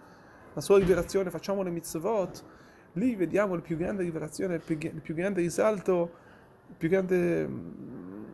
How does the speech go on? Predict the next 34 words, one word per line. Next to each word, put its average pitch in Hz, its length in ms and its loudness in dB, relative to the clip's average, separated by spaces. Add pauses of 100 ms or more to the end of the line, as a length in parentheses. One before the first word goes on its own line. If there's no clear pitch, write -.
(160)
eh, - 460 -8
la 123 100 -8
più 160 120 -4
grande 190 220 0
soddisfazione 170 760 0
di 175 140 0
Hashem, 175 460 -4
co-, 131 160 -6 (160)
che, 143 160 -8 (180)
di 143 100 -10
tutta 214 220 -4
la 175 80 -2
creazione, 170 560 -2
che 156 100 -6
noi 180 140 0
possiamo 185 380 -4
fare 185 340 -2
di 170 80 -6
questo 240 340 -2
mondo, 175 260 -2
trasformarlo 175 680 -2
a 165 40 0
vedere 170 280 -2
l'essenza 190 400 -4
divina 175 320 -2
rivelata 170 800 0 (460)
in 160 80 -4
questo 156 300 -2
mondo. 151 200 -2
Fino 160 180 0
a - 20 -6
che 240 120 0
vediamo, 269 380 -2
vedremo 208 560 2